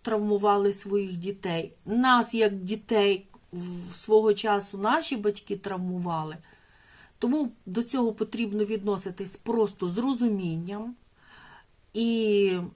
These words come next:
за допомогою підсвідомість-, підсвідомості ці всі, м,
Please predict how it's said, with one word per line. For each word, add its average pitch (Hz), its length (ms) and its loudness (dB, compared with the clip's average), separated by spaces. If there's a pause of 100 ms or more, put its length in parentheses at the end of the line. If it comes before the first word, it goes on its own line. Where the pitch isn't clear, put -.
(520)
за 214 160 0
допомогою 247 560 0
підсвідомість-, 240 1120 -4
підсвідомості 220 840 -6
ці 240 360 -2
всі, 226 380 0 (180)
м, 180 1120 -10